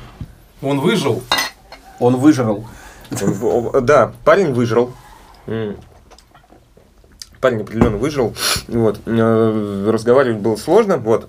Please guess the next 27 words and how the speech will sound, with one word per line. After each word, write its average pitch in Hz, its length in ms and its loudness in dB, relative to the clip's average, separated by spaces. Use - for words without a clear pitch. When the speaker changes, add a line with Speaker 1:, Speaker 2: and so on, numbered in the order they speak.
Speaker 3:
М, 104 320 -4
р-, 110 100 2
р-, 120 340 4
растолкал, 131 560 4
в - 20 6
общем, 120 220 -2
спросил, 120 400 -2
где 117 160 0
живешь. 131 380 0
Он 117 80 0
мне 110 100 0
продиктовал 107 560 0
адрес 175 300 2
какой-то 151 360 -2
странный. 131 460 0
Я 113 100 0
такой 107 260 -4
адрес 101 260 -6
не 110 80 -2
знал. 156 260 -2
Переехал 107 540 -4
не 117 140 0
так 113 180 0
давно. 143 420 0
М, 98 420 -6
значит, 95 420 -10
э, 98 340 -6